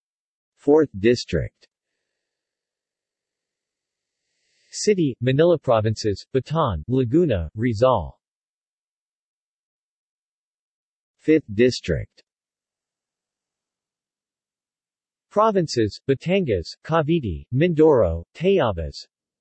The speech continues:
Later additional provinces, Marinduque, from Tayabas, nineteen twenty. Sixth District.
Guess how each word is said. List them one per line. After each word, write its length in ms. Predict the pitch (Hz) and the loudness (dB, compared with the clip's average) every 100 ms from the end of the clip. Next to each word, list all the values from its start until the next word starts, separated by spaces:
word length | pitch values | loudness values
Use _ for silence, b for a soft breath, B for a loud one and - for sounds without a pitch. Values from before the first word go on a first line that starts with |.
| _ _ _ _ _ _ _ _ _ _ _ _ _ _ _ | _ _ _ _ _ _ _ _ _ _ _ _ _ _ _
Later 480 | 107 120 190 180 135 | -6 0 2 4 2
additional 520 | 113 123 160 147 127 | 0 0 -2 0 -2
provinces, 720 | 101 143 143 120 101 90 71 - | 0 0 0 0 -4 -8 -10 -8
Marinduque, 680 | 120 151 196 180 131 123 - | -2 2 2 0 2 0 0
from 160 | - 120 | -6 -6
Tayabas, 540 | 107 165 170 135 120 - | -2 0 2 2 -2 0
nineteen 440 | 120 127 - 123 | 0 0 -2 -4
twenty. 500 | 110 135 127 82 - _ _ _ _ _ _ _ _ _ _ _ _ _ _ _ _ _ _ _ _ _ _ _ _ _ _ _ _ _ _ | 0 0 0 -4 -14 _ _ _ _ _ _ _ _ _ _ _ _ _ _ _ _ _ _ _ _ _ _ _ _ _ _ _ _ _ _
Sixth 480 | - - 160 - - 98 | -10 0 0 0 -14 -2
District. 680 | 113 127 - 80 58 _ | 0 0 -2 -6 -6 _